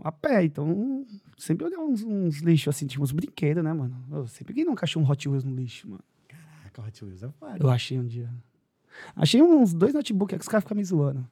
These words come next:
Speaker 1: É que eu achei dois notebook no lixo eletrônico ali no, onde eu morava em D oito.
Speaker 2: Uhum.
Speaker 1: Tinha aqueles bagulho de eletrônico.
Speaker 2: Sim, sim.
Speaker 1: Funcionando.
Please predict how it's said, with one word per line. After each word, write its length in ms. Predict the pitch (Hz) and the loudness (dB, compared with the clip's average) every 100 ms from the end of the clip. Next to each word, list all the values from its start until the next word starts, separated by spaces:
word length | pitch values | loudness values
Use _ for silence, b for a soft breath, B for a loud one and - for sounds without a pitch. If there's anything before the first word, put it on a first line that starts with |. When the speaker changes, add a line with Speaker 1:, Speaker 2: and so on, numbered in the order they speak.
| _ | _
Speaker 1:
É 100 | - | -4
que 100 | - | 2
eu 40 | |
achei 180 | 165 180 | 2 2
dois 220 | 175 185 | -2 -2
notebook 520 | 208 180 160 147 143 151 | -4 -6 -4 -4 -4 -2
no 100 | 143 | -2
lixo 260 | 139 - 143 | -2 -4 -6
eletrônico 480 | 135 - 139 127 | -6 -2 -2 -2
ali 120 | 131 135 | -4 -4
no, 220 | 131 127 | -4 -4
onde 120 | 131 131 | -4 -4
eu 40 | |
morava 260 | 127 131 123 | -4 -4 -4
em 40 | |
D 100 | 127 | 0
oito. 240 | 156 151 143 | 0 0 -4
Speaker 2:
Uhum. 400 | 131 117 120 107 | -8 -8 -10 -10
Speaker 1:
Tinha 120 | - | -12
aqueles 160 | 123 127 | -10 -6
bagulho 220 | 135 127 | -4 -4
de 60 | 127 | -8
eletrônico. 420 | 127 120 165 156 | -10 -4 -4 0
Speaker 2:
Sim, 200 | 165 156 | 0 0
sim. 240 | 147 143 117 _ | -4 -8 -10 _
Speaker 1:
Funcionando. 800 | - 208 196 349 466 381 285 349 | -2 2 4 2 4 6 6 4